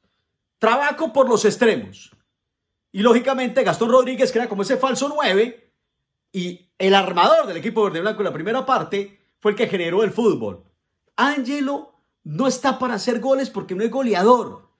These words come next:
pero a Ángelo no le podemos quitar su intención siempre de ir por la pelota, su intención siempre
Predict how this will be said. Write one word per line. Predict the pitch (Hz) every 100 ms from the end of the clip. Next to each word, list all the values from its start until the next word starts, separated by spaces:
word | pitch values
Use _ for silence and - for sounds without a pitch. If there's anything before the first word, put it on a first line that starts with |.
| _ _
pero | 214 208
a | 202 254
Ángelo | 254 294 254
no | 208
le | 254
podemos | - 196 262 -
quitar | 196 151 214 165 - _ _ _
su | - 254
intención | 269 240 254 247 - 294 294
siempre | - - 294 339 247 202
de | 170
ir | 175
por | 160
la | 151 -
pelota, | 123 104 - - _ _ _
su | - 285
intención | 302 - 269 214 311 254
siempre | - - 349 339 - 302 294